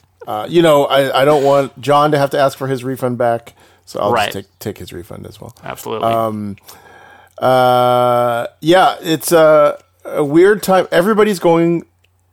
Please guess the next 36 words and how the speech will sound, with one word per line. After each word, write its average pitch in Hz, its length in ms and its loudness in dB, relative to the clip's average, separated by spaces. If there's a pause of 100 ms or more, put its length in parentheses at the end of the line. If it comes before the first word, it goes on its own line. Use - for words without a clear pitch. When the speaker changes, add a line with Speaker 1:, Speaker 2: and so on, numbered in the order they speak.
(280)
Speaker 1:
Instagram 147 480 0
Live 101 320 0
now. 98 380 -8 (260)
Speaker 2:
Right. 110 200 -2
Speaker 1:
Everyone, 131 380 -4
the, 127 200 -4
the 117 440 -4 (720)
streaming 180 760 0 (100)
services 160 600 -2
are 120 100 -4
just 110 240 -8
going 131 260 -4
crazy. 110 500 -6 (380)
Speaker 2:
Yep. - 380 -8
Speaker 1:
Um, 107 300 -8
I 156 120 2
do 190 200 -2
think 220 220 -4
I'll 151 160 2
be 165 160 0
interested 165 640 -2
in 135 420 -4 (480)
this 131 640 -4 (520)
once 139 260 -2
we're 143 120 0
out 123 200 2
of 120 80 -6
this, 104 220 -6
which, 120 140 -6
as 117 180 -2
I 110 80 -4
said, 110 200 -6
will 98 120 -10
happen 107 220 -10
on 95 120 -12
Easter. 95 380 -16